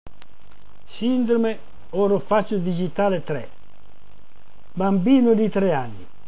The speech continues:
una sorella affetta dalla stessa malattia. Peso chilogrammi dodici, statura centimetri e ottantasette, ritardo mentale grave, occhi mongolici,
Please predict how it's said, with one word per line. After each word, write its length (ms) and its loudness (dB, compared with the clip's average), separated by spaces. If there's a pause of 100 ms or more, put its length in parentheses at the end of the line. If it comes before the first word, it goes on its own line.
(560)
una 220 2
sorella 640 2
affetta 520 0
dalla 260 0
stessa 300 -2
malattia. 560 -4 (920)
Peso 400 8
chilogrammi 600 2
dodici, 480 0 (640)
statura 600 2
centimetri 640 0
e 20 2
ottantasette, 800 -4 (760)
ritardo 640 4
mentale 520 2
grave, 480 0 (720)
occhi 320 4
mongolici, 680 2